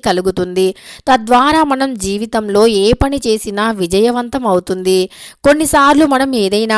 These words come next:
పని మొదలు పెట్టాలి అన్నా ఏదో ఒక ఆటంకం ఎదురవుతూనే ఉంటుంది. ఒకవేళ ఎన్ని ఆటంకాలు ఎదురైనప్పటికీ వాటన్నింటినీ దాటుకొని మొదలుపెట్టినా అందులో సరిగ్గా, అంటే నడవకపోవటం కానీ, అందులో సరి అయినటువంటి ఫలితం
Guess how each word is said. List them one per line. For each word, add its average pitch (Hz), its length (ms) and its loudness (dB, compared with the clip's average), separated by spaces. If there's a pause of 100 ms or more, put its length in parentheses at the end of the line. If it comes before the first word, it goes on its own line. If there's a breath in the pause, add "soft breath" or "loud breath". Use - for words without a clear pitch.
(160)
పని 190 240 0
మొదలు 190 360 0
పెట్టాలి 220 500 0
అన్నా 208 180 -4 (200)
ఏదో 214 180 2 (140)
ఒక 240 100 -6 (180)
ఆటంకం 226 520 -4
ఎదురవుతూనే 196 640 -2
ఉంటుంది. 180 420 -4 (480 loud breath)
ఒకవేళ 294 420 2 (220)
ఎన్ని 254 220 -4 (140)
ఆటంకాలు 240 540 0 (120)
ఎదురైనప్పటికీ 208 920 0
వాటన్నింటినీ 233 720 -2 (120)
దాటుకొని 202 540 -2
మొదలుపెట్టినా 196 680 -2 (500 loud breath)
అందులో 294 320 2 (120)
సరిగ్గా, 208 400 0 (420 loud breath)
అంటే 220 220 0 (140)
నడవకపోవటం 196 720 0 (120)
కానీ, 190 280 0 (120)
అందులో 254 260 0 (120)
సరి 214 240 -2
అయినటువంటి 240 520 -6
ఫలితం 202 340 0